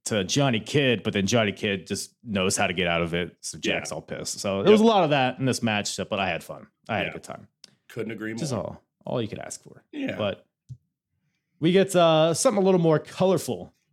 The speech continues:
Speaker 1: in
Speaker 2: Mm.
Speaker 1: this next one. We got Body Guy Roy Johnson
Speaker 2: <laughs>
Speaker 1: and his Waste Man Challenge.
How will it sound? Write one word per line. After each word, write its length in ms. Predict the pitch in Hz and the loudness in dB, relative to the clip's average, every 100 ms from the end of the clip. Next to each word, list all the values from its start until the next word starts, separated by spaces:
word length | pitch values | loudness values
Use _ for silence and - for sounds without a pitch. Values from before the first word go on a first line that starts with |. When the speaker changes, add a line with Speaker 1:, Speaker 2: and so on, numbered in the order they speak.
| 127 | -8
Speaker 1:
in 80 | 135 | -4
Speaker 2:
Mm. 260 | 156 110 | -2 0
Speaker 1:
this 160 | 101 - | -2 -2
next 260 | 110 - | -2 -2
one. 220 | 117 117 120 | -4 -2 0
We 60 | |
got 240 | 131 143 - _ _ _ 113 | 0 0 -4 _ _ _ -12
Body 420 | 104 170 214 208 | 2 4 6 4
Guy 460 | 165 143 127 127 131 - | 4 4 4 2 -2 -6
Roy 340 | 110 165 214 | 0 4 6
Johnson 720 | 160 151 127 110 101 90 95 | 6 4 4 2 0 0 -2
Speaker 2:
<laughs> 240 | - - - | -6 -10 -4
Speaker 1:
and 180 | 123 127 | 0 0
his 420 | 127 120 113 - - - | 0 0 0 -4 -10 -6
Waste 460 | 107 139 196 - | 0 4 4 4
Man 460 | 143 156 170 175 180 | 4 6 4 4 2
Challenge. 1080 | - - - 151 175 156 95 - - - - | 0 -4 2 2 4 2 -2 -6 -8 -8 -10